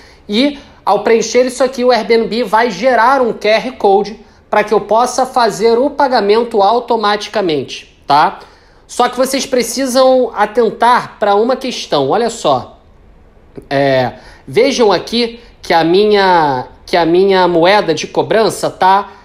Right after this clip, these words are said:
em B R L, né? Ou seja, reais brasileiros. Observem o seguinte, pessoal. Observem o seguinte aqui, ó. Vamos supor que ela tivesse, é, em,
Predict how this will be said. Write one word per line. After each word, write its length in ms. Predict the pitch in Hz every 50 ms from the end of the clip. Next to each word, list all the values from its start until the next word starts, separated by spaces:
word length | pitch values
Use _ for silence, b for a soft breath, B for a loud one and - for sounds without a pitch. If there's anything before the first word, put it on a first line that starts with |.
| B B -
em 380 | 175 180 196 208 220 208 -
B 80 | 160 196
R 260 | 208 196 220 226 208
L, 260 | 196 190 185 170 156
né? 160 | 160 170 175
Ou 120 | 180 190 185
seja, 400 | 185 - - 170 156 139 147 160
reais 400 | 180 233 233 214 208 208 196 180
brasileiros. 760 | 175 202 202 208 185 202 220 202 165 147 127 117 - - B B B B B B
Observem 460 | - 220 202 - - 294 285 285 294
o 60 | 277
seguinte, 420 | - - 240 190 196 190 170 - -
pessoal. 640 | - 160 - - - 185 170 143 120 - - - b b b b b b
Observem 400 | - 156 - - 220 214 208 220
o 20 | 220
seguinte 380 | 214 - 190 180 185 175 -
aqui, 180 | 175 - - 170
ó. 200 | 151 131 110 - B B B B B B B B B
Vamos 300 | - 135 190 233 269 269 -
supor 600 | - 196 143 - - 214 233 226 180 131 - - - b b b b b _ -
que 100 | - 190
ela 220 | 190 196 196 190
tivesse, 920 | 190 - - 160 135 143 196 214 202 165 - - - - - 117 107 - - _ _ _ _ _ -
é, 680 | - 143 151 151 147 147 143 143 143 143 139 139 - 139
em, 540 | - - 185 190 202 415 403 403 - - -